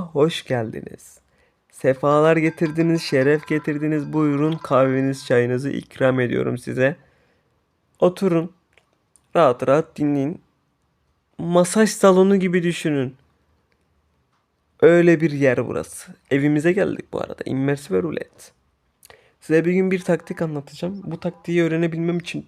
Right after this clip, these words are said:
tüm dünyayı gezdim. Amerika, İtalyan, Fransa, Çek Cumhuriyeti, bilmem Japonya, Çin, Güney Afrika, Somali. Ya abi gezdim de gezdim, bu taktiği öğrenebilmedim.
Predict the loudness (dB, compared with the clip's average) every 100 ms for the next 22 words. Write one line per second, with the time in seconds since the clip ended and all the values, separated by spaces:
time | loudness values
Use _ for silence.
0 | -14 -4 -2 0 0 2 2 2 -2 -4
1 | -2 -2 -2 -2 -4 -4 -6 -8 -6 -2
2 | -4 -6 -4 -4 -2 -2 -4 -4 -16 -20
3 | _ _ -4 -4 -2 -2 0 0 -2 -4
4 | -4 -2 0 0 -2 _ -2 -2 0 -2
5 | 0 0 -2 -4 -2 0 0 -6 -20 _
6 | _ 0 2 2 0 -6 -2 -2 0 0
7 | 2 2 0 -2 -8 -20 _ _ 0 4
8 | 4 4 2 4 2 2 2 4 4 4
9 | 2 0 -2 -4 -8 -2 0 2 0 0
10 | -2 -4